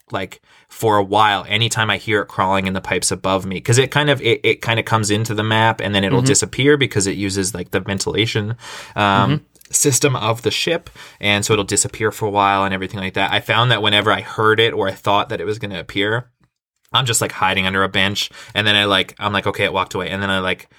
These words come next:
Speaker 1: crawl out a little bit, and I'm like, "Oh no, I think it's coming back," and I, and I felt like I was super uncomfortable in those moments, but I also
Speaker 2: Mm-hmm.
Speaker 1: feel like that kind of, after the first few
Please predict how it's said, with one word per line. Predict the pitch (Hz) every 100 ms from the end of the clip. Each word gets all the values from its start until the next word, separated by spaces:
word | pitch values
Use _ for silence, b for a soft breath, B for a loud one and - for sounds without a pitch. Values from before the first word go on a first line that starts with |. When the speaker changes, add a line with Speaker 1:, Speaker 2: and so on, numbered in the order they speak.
| b
Speaker 1:
crawl | - - 110 104 107
out | 101 107
a |
little | 104 104
bit, | 104
and | 110
I'm |
like, | 101
"Oh | 110
no, | 123
I | 113
think | 113
it's | 110
coming | 120 110
back," | 107 101 95
and | 101
I, |
and | 98 101 101
I |
felt | 98 - 110
like | 107 101
I | 95
was | 90
super | - 107 98
uncomfortable | 90 95 98 104 104
in | 95 104
those | 117 120
moments, | 117 131 131 - B B B
but | 110
I |
also | 110 120
Speaker 2:
Mm-hmm. | 113
Speaker 1:
feel | 113
like | 110 101
that | 104 98
kind | - 101 95
of, | 95 90 - B B B B
after | - 101 - 104
the | 98
first | 92 - 104 101 -
few | - 101 104 104 104